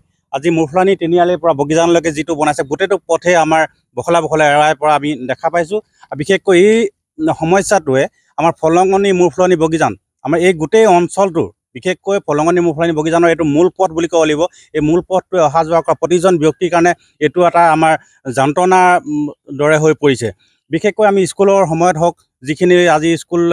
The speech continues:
গোলাঘাটলৈ হওক, ৰঙাজানলৈ হওক, যিবিলাক স্কুল গাড়ী যায়, সেইখিনি গাড়ীও সময়মতে গৈ নাপায়। আৰু তাৰ পিছতে ধৰক কোৰ্ট কাছাৰী অফিচৰ কাৰণে যিখিনি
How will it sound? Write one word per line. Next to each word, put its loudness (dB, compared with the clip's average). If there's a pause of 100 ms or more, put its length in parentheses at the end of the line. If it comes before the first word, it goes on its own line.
গোলাঘাটলৈ 0
হওক, 2 (160)
ৰঙাজানলৈ 0
হওক, -2
যিবিলাক -2
স্কুল -10
গাড়ী 0
যায়, 0 (340)
সেইখিনি 4
গাড়ীও 2 (240)
সময়মতে 0
গৈ 0
নাপায়। 0 (340)
আৰু 0
তাৰ 0
পিছতে -2
ধৰক 0
কোৰ্ট 0
কাছাৰী 0
অফিচৰ 0
কাৰণে 0
যিখিনি 0